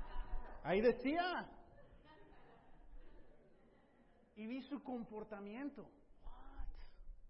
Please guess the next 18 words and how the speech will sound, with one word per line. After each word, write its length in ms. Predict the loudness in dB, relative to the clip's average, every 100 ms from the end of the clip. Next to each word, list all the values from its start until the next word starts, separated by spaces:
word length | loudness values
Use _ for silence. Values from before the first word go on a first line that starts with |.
| -16 -18 -20 -20 -20 -20 -20 -20 -20 -12
Era 200 | -4 -4
como, 360 | -4 -6 -4 -4
era 220 | -2 -4
como 260 | -4 -4 -4
una, 560 | -4 -2 0 0 -2 -4 -16 -20 -20 -20 _ -10
ah, 380 | -4 -2 -2 -2
un 140 | -4 -4
lugar 360 | 0 0 2
donde 240 | 0 -2 -2
ven-, 240 | -4 -6
ah, 180 | -12 -14 -18 -20 -16 -10
ah, 320 | -8 -8 -10
¿cómo 140 | -14 -12
se 120 | -12
dice? 260 | -8 -10
Food 260 | -4 -2 -2
court, 260 | -2 -4 -2
¿no? 280 | -2 -2